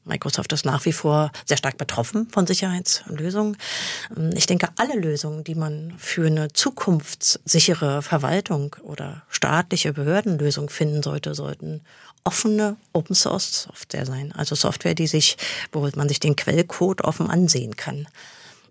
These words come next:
Ähm, und wo man sich nicht abhängig macht von bestimmten Anbietern. Und da hat zumindest die aktuelle Bundesregierung eine ganze Menge versprochen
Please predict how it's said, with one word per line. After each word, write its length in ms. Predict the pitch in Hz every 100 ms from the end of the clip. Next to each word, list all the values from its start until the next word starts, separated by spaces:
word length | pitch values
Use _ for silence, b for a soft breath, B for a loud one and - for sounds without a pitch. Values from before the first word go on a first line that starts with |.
| -
Ähm, 300 | 156 151 151 - -
und 380 | 190 214 - -
wo 80 |
man 160 | 160 156
sich 160 | 156 170
nicht 220 | 170 - -
abhängig 560 | - - 160 143 -
macht 400 | 143 143 - - -
von 320 | - 160 147
bestimmten 400 | 147 - - -
Anbietern. 560 | 165 160 - 135 139 139 - B B B B
Und 440 | 160 160 160 - - -
da 200 | 139 165
hat 260 | 165 - -
zumindest 460 | 175 151 156 -
die 300 | 165 156 156 -
aktuelle 400 | - - - 180
Bundesregierung 560 | 196 214 - 202 208 202
eine 100 | 190
ganze 280 | 190 -
Menge 180 | 165 151
versprochen 720 | - 147 - - 135 - 226